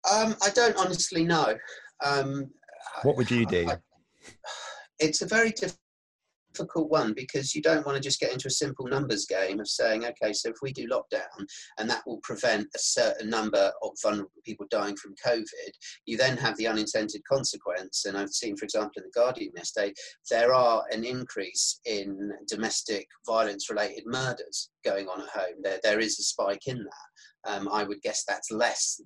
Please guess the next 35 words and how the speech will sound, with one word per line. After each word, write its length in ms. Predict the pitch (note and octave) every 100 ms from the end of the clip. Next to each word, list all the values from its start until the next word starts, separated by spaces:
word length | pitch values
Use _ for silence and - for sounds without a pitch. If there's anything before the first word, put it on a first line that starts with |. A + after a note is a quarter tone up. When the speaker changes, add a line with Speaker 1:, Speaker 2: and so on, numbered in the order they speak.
| G#2
Speaker 1:
than 320 | G#2 G2+ G2
the 140 | G#2
amount 300 | G#2 A2 G#2
of 120 | G2+ -
people 240 | G2 G2
that 180 | G2+ G#2+
were 80 | G2+
died 260 | G#2 F#2+
of 60 | - -
covid, 240 | A#2+ A2+ - - _
but 120 | - G2
it, 240 | G#2+ F#2+
you 60 | B2
know, 120 | G#2 G2+
that, 160 | G#2 -
that's 220 | A2 -
an 80 | A2
awful 260 | A2+ G#2 G2+
situation 840 | - - G2+ G2+ G#2 - F#2+ G2 -
to 240 | G#2 F#2+ F#2+
get 160 | G2 G2+
into 300 | G#2+ - G2 -
because 400 | G2+ G2+ F#2+ - - - -
you 80 | G#2+
don't 180 | G2+ G#2
wanna 140 | G2
trade 260 | - F#2+ F#2
one 180 | F#2 G2
off 100 | F#2+
against 280 | F2+ F#2 -
the 60 | G#2
other. 180 | A2 -
So 180 | A2
it's 260 | G#2 G2+
a 100 | -